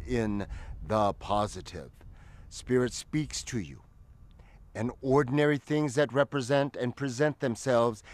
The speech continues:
in extraordinary ways are the speak of spirit. Our language, speak from the heart. Let the languages be many.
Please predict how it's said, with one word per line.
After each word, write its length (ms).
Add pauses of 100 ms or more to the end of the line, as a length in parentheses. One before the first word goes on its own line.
(160)
in 220
extraordinary 1000
ways 640 (360)
are 460
the 160
speak 400 (180)
of 100
spirit. 580 (600)
Our 180
language, 760 (640)
speak 680 (800)
from 160
the 100
heart. 560 (760)
Let 260
the 120
languages 680
be 400
many. 380